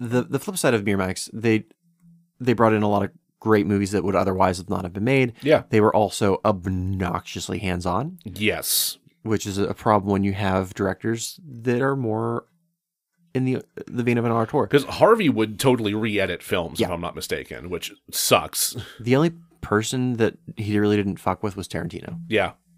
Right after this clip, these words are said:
Speaker 1: Like,
Speaker 2: which on the one hand, I get it.
Speaker 1: Yeah.
Speaker 2: But, uh, but also, hey, maybe, maybe don't do that for
Speaker 1: The,
Speaker 2: anyone else
Speaker 1: right.
Speaker 2: either. That's not your place.
Speaker 1: Like, a lot of, a lot of studios will f-, fuck with filmmakers and
Speaker 2: Mm-hmm.
Speaker 1: what they're trying to make, but not as bad as Harvey did.
Speaker 2: Yeah.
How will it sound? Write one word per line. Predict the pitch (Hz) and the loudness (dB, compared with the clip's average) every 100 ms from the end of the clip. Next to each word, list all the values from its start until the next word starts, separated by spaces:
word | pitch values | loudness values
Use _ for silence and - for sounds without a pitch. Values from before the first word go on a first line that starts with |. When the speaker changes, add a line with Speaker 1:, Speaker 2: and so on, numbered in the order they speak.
| _ _ - | _ _ -6
Speaker 1:
Like, | 107 92 _ | -4 -4 _
Speaker 2:
which | 131 135 | 0 4
on | 131 | 6
the | |
one | 143 | 6
hand, | 151 135 - | 6 2 0
I | |
get | 104 107 | 0 0
it. | 85 85 - - - | 0 -6 -14 -18 2
Speaker 1:
Yeah. | 131 98 | 2 4
Speaker 2:
But, | 107 104 | 4 2
uh, | 113 113 | -2 0
but | 120 | 2
also, | 110 110 123 98 92 - - - _ - | 4 4 4 4 2 -6 -20 -20 _ -10
hey, | 123 120 | -4 0
maybe, | 113 120 127 | 0 0 -2
maybe | 117 110 101 | 0 2 0
don't | 101 110 98 85 - - | 0 0 0 -2 -10 -8
do | 107 101 | -6 -4
that | 95 92 87 - | -2 -2 -2 -8
for | - 90 85 85 | -8 -6 -4 -4
Speaker 1:
The, | 90 | -6
Speaker 2:
anyone | 87 85 85 95 | -4 -6 -6 -4
else | 117 92 | -2 -2
Speaker 1:
right. | 78 76 | -4 -6
Speaker 2:
either. | 65 67 - _ - | -8 -12 -14 _ -8
That's | 92 - | -6 -4
not | 92 87 | -6 -6
your | |
place. | 80 85 71 - - _ _ _ | -8 -8 -8 -8 -10 _ _ _
Speaker 1:
Like, | 107 135 107 | -4 -4 0
a | 127 | 0
lot | 139 139 180 | 0 -2 2
of, | 151 - | 2 2
a | 117 | -2
lot | 120 156 | 0 -2
of | |
studios | - 123 117 113 | 0 2 4 4
will | 107 | 0
f-, | - - | -2 -20
fuck | _ - 95 98 | _ 0 0 0
with | 104 | -6
filmmakers | - 98 113 135 135 127 - | -2 -2 -2 -2 -4 -4 -2
and | 104 98 90 107 | 0 0 -4 -4
Speaker 2:
Mm-hmm. | 101 | -4
Speaker 1:
what | 95 | 0
they're | 104 | -2
trying | - 101 | 0 -2
to | |
make, | 95 104 113 _ _ _ _ - 139 - - | 2 0 -2 _ _ _ _ -20 -20 -20 -10
but | 101 107 107 | 2 2 4
not | 107 110 107 101 | 4 6 8 6
as | 92 | 2
bad | 87 82 | 0 -2
as | 80 | -6
Harvey | 73 - - | -12 -12 -14
did. | - 82 | -12 -4
Speaker 2:
Yeah. | 107 92 | 0 0